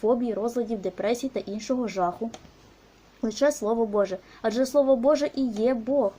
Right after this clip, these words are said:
Щодня ми чуємо свідчення, як люди, відписуючись від брехні, пропаганди,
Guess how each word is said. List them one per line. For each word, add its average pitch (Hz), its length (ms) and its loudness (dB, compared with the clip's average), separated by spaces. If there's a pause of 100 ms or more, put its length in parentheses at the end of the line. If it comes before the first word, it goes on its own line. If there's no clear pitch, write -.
(160)
Щодня 254 440 2
ми 233 140 4
чуємо 226 320 -2
свідчення, 202 640 -6
як 208 180 -2
люди, 240 300 -2 (240)
відписуючись 247 760 -4
від 185 120 -8
брехні, 226 380 2
пропаганди, 226 760 -2